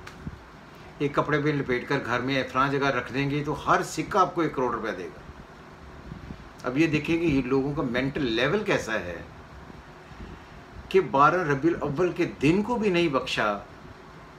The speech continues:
सिर्फ इस वजह से कि किसी तरीके से उनकी वीडियो जो है वो चल पड़े, हिट हो जाए, लोग उसे देखें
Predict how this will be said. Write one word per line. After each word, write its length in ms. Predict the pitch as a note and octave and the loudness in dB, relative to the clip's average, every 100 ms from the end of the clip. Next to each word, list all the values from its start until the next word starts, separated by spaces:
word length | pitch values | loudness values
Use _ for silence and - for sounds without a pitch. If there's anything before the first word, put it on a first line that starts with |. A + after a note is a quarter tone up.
| - - - - | -20 -18 -16 -14
सिर्फ 280 | - A#3 F#3 | -4 -2 2
इस 180 | F3 - | 0 2
वजह 240 | C3 C3+ C3 | 2 4 2
से 200 | A2 G2 - - - - - - - - - - - - | 0 -4 -6 -16 -20 -20 -16 -16 -14 -16 -16 -18 -20 -4
कि 80 | F3+ - | -4 -2
किसी 300 | G3+ G3+ C4 | -2 0 2
तरीके 420 | G#3+ D#3 C#3+ C#3 B2 | 6 4 4 2 0
से 260 | A2+ F#2 D#2+ - - - - - - - - - - - - - - - | 0 -4 -6 -14 -14 -18 -18 -18 -18 -18 -16 -18 -18 -18 -18 -18 -14 0
उनकी 260 | E3 F3 F3+ | 2 4 2
वीडियो 360 | C#3+ C#3+ D#3+ | 4 4 4
जो 140 | D#3 D3+ | 4 4
है 80 | D3 | 4
वो 200 | C#3+ C#3 | 4 2
चल 200 | C#3 B2 | 2 0
पड़े, 240 | G#2 C#3 | 2 2
हिट 240 | C3+ B2 C3 | 4 2 0
हो 100 | C3+ | 2
जाए, 140 | C#3 | 4
लोग 180 | C3+ C3 | 4 2
उसे 180 | B2 C3 | 0 -4
देखें 460 | G#2+ A#2 A2+ D3 | -2 -2 0 -2